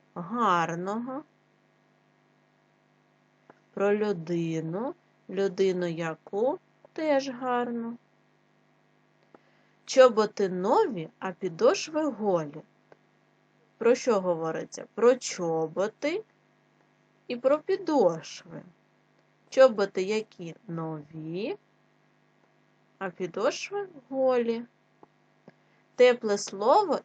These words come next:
і в мороз гріє». Про що говориться? Про слово.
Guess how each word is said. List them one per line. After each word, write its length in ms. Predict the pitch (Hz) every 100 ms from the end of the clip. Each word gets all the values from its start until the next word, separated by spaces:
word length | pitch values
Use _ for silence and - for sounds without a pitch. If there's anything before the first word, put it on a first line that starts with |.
| _
і 120 | -
в 60 | 190
мороз 560 | 185 175 170 185 294 277
гріє». 460 | 214 190 160 160 -
Про 180 | - 339
що 300 | 392 359 254
говориться? 720 | 175 156 156 151 - - - - _ _ _ _
Про 180 | 415 427
слово. 760 | - 247 240 233 226 208 208